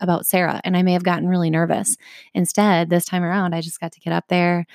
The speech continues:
and lead worship, uh, just showing people what it looks like to love freely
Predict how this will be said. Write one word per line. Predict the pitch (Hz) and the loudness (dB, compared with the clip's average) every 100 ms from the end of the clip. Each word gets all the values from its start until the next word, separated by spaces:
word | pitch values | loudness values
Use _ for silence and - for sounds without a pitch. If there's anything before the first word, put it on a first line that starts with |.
| - - - | -20 -20 -4
and | 175 170 175 | 0 2 2
lead | 208 262 262 269 | 4 6 8 6
worship, | 240 226 233 - 233 233 233 - _ | 4 2 2 2 2 2 0 -4 _
uh, | 185 180 | -6 -6
just | - 175 | -4 -4
showing | - 185 185 190 | 0 2 2 2
people | - 190 185 | 0 0 2
what | 180 165 | 0 0
it | |
looks | - 175 - | -2 -2 -2
like | 160 170 - | -2 -2 -4
to | 165 160 | -6 -2
love | 190 196 185 | 2 2 2
freely | - 180 175 170 170 170 | -2 -2 0 2 2 0